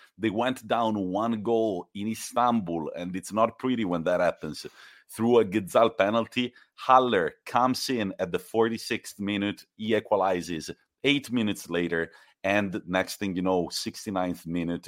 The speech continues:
he makes it two one and breaks Haaland's record. Are we witnessing the beginning of something big, or is it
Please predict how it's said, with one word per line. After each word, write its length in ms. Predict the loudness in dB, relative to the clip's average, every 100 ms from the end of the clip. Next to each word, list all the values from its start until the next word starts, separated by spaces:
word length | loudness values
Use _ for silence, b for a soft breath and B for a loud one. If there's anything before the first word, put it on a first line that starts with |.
| -12
he 60 | -6
makes 320 | -6 -6 -10
it 180 | -12 -14
two 160 | -6 -2
one 520 | -2 0 2 0 -2 -10
and 160 | -12 -6
breaks 360 | -6 -6 -8 -12
Haaland's 520 | -6 -6 -6 -10 -10
record. 540 | -6 -6 -6 -12 -12 -18 b b b b 0
Are 160 | 0
we 160 | 2 -2
witnessing 840 | 2 4 4 4 0 -4 -8 -8
the 80 | -8
beginning 560 | -4 -2 0 0 2 0
of 140 | 0
something 480 | 0 0 -2 -8 -10 -8
big, 420 | -2 0 0 -4 -8 -6
or 180 | -4 -4
is 180 | -6
it 100 | -8